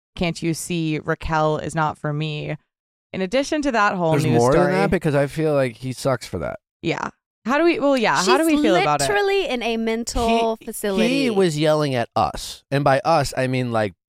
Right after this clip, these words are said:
Speaker 2: you know, anyone who watches the show, Bravo Nation, Vanderpump Nation, whatever you wanna call it, the Wi-Fi fam,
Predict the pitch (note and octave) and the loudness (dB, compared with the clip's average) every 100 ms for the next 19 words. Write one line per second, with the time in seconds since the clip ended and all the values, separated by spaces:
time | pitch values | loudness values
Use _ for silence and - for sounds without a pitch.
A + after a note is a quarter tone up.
0 | _ _ - A2+ D#2+ E2 _ - B2+ C#3+ | _ _ -8 -6 -4 -6 _ -6 -2 0
1 | C3 A#2+ A2 G2 F#2+ F#2 - A2+ G#2+ D#2+ | 0 0 -2 -4 -10 -8 0 0 2 0
2 | D2+ E2 G#2+ G#2+ - G#2 F#2 F2 F2 - | 0 -2 -2 -2 -2 -4 -4 -4 -4 -4
3 | F2 F2 F2 E2+ E2+ F2+ F2+ F2+ E2 D#2 | -6 -4 -6 -6 -6 -6 -4 -4 -6 -6
4 | - - F#2 F#2 - F2 F2 F2 G2 E2+ | -6 -2 0 0 -2 -4 -2 0 -2 -2
5 | E2+ G2 E2 D#2+ E2+ | -2 -4 -4 -4 -6